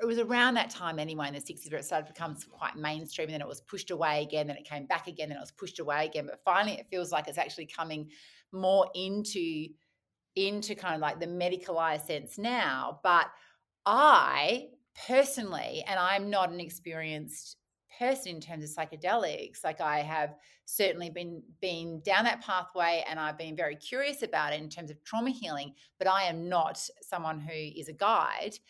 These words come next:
I am curious about your take on such a beautiful traditional spiritual medicine being taken into a clinical setting.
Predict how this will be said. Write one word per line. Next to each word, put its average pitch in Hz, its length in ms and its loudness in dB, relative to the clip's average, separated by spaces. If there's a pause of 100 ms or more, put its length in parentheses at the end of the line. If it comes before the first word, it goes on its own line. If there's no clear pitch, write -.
(640)
I 269 240 8
am 262 200 2
curious 214 880 0
about 170 360 0 (180)
your 202 720 2 (100)
take 147 420 -2 (140)
on 160 560 -4 (840)
such - 400 0
a 185 60 -2
beautiful 208 560 -4
traditional 175 540 -8
spiritual 185 760 -2
medicine 165 760 -2
being 165 260 -4
taken 180 380 -6
into 170 340 -10
a 156 60 -8
clinical 151 420 -12
setting. - 420 -8